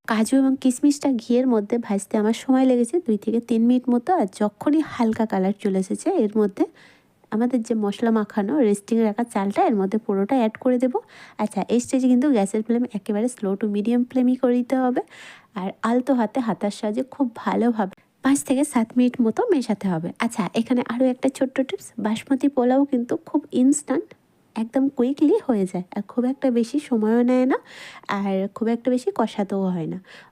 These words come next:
ওই পাঁচ থেকে সাত মিনিটের কাছাকাছি ধরে নেন, যতক্ষণ না ওই যে চালের মধ্যে ময়েশ্চারটা শেষ হচ্ছে, যেহেতু আমি ওয়াশ করে নিয়ে ম্যারিনেটে রেখে দিয়েছিলাম, আর যতক্ষণ না ওই ময়েশ্চারটা শুকাচ্ছে, ততক্ষণ আমাদের মেশাতে হবে।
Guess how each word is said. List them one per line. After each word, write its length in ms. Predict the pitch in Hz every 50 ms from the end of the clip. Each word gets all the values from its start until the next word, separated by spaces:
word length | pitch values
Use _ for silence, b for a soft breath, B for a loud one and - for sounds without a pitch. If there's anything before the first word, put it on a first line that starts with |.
| B
ওই 80 | - 277
পাঁচ 220 | 277 - 254 247 -
থেকে 180 | - 247 240 247
সাত 240 | - 240 226 226 240
মিনিটের 280 | 233 233 233 247 247
কাছাকাছি 440 | 240 226 226 - 247 247 247 - 254
ধরে 240 | - 262 247 240 247
নেন, 120 | 262 359 440 - _ -
যতক্ষণ 420 | - 226 226 269 277 - 277 254
না 160 | 247 277 330 - -
ওই 80 | 247
যে 140 | 226 226 202
চালের 380 | - - 214 202 208 226 247 247
মধ্যে 320 | 240 226 214 214 - 339 359 -
ময়েশ্চারটা 420 | 208 190 196 - - - 220 - 233
শেষ 280 | 226 - 233 226 -
হচ্ছে, 300 | 254 247 - - - 302
যেহেতু 340 | 269 233 226 233 233 240 247
আমি 120 | 233 240 240
ওয়াশ 300 | 220 208 202 202 - -
করে 240 | - 226 226 226
নিয়ে 220 | 226 226 233 311 415 403 B B B B B B B -
ম্যারিনেটে 500 | 226 214 214 220 226 226 220 - - 226
রেখে 200 | 220 220 - 247
দিয়েছিলাম, 440 | 247 262 262 269 - - - 294 466 466
আর 140 | 381 - 202 - -
যতক্ষণ 360 | 214 208 - 240 233 247 240
না 140 | 240 262 440 494 B B B B B B -
ওই 40 | 220 214
ময়েশ্চারটা 440 | 208 208 - - - 220 - - 233
শুকাচ্ছে, 460 | - - 240 - 254 269 254 - 453 466
ততক্ষণ 340 | - 208 190 190 196 196 190
আমাদের 280 | 190 190 196 220 359 427
মেশাতে 400 | 339 233 - - - 160 - -
হবে। 260 | 160 160 156 160 175